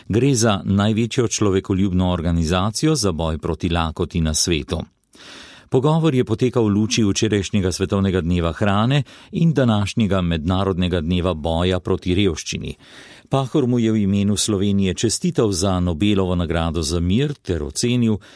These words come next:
da največje mednarodno priznanje kaže na to, kako pomembno vlogo igra boj proti lakoti pri ohranjanju miru in varnosti.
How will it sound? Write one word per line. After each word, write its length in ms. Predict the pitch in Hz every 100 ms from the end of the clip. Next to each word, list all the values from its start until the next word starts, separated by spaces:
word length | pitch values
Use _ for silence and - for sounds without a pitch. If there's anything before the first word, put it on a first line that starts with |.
| - -
da 300 | 98 104 92
največje 600 | 107 117 147 117 98 107
mednarodno 640 | 92 82 85 80 82 82
priznanje 600 | 80 82 78 90 85 82
kaže 400 | 78 92 87 82
na 120 | 82 76
to, 260 | - 131 139 - _
kako 260 | - 156 175
pomembno 480 | 165 110 110 107 98
vlogo 460 | 85 107 143 117 -
igra 340 | 107 95 95
boj 380 | 80 87 98 110
proti 340 | - 95 85
lakoti 600 | 80 87 90 98 87 90
pri 220 | - 110
ohranjanju 800 | 110 95 95 80 78 80 80 78
miru 440 | 76 76 78 123 131 _
in 160 | 113 110
varnosti. 640 | 82 71 - - - -